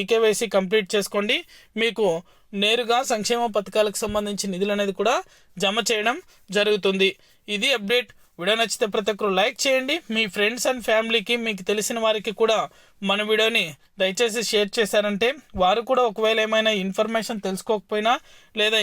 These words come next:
ఈకేవైసీ అనేది కూడా కంప్లీట్ చేసుకున్నట్లయితే వెంటనే ఈ వీడియో అనేది కూడా చూసి ఈకేవైసీ అనేది కూడా కంప్లీట్ చేసుకుని ఆన్‌లైన్లో వారి యొక్క సంక్షేమ పథకాలన్నిటికీ కూడా లబ్ధి పొందడానికైతే అర్హులైతే అవుతారు. Thank you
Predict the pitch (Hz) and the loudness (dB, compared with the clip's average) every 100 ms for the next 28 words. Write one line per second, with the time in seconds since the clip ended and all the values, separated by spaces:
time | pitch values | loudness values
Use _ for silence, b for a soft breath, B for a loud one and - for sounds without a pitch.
0 | 196 202 254 240 214 226 214 214 208 185 | 0 0 2 2 2 0 0 0 0 -2
1 | 180 226 202 220 202 214 208 208 208 220 | 0 -2 0 -2 0 0 2 0 0 0
2 | 170 B B B 196 202 208 240 240 202 | -2 B B B -2 -2 0 0 0 2
3 | 202 220 220 214 208 220 202 208 196 240 | 2 2 2 0 2 0 2 -2 0 -2
4 | 156 b b b 226 240 294 269 233 214 | -2 b b b -4 0 2 4 2 2
5 | 220 214 220 208 196 190 233 202 220 202 | 0 2 2 0 0 0 -2 0 0 0
6 | 233 220 165 139 _ 180 208 226 220 220 | 0 0 -2 -6 _ 0 2 2 0 2
7 | 254 330 b b b 196 196 196 226 180 | 0 -2 b b b 0 2 2 0 0
8 | 202 202 262 247 214 208 196 214 196 220 | -2 0 0 0 2 -2 2 0 2 0
9 | 202 226 220 220 226 190 240 208 214 214 | 0 -4 0 2 2 0 -2 0 2 2
10 | 208 196 202 196 277 349 b b 180 196 | 0 0 0 2 0 -2 b b 0 2
11 | 247 220 190 226 196 190 196 185 170 b | 2 0 2 2 2 2 0 0 -6 b
12 | b b _ 220 233 247 | b b _ -2 -2 -2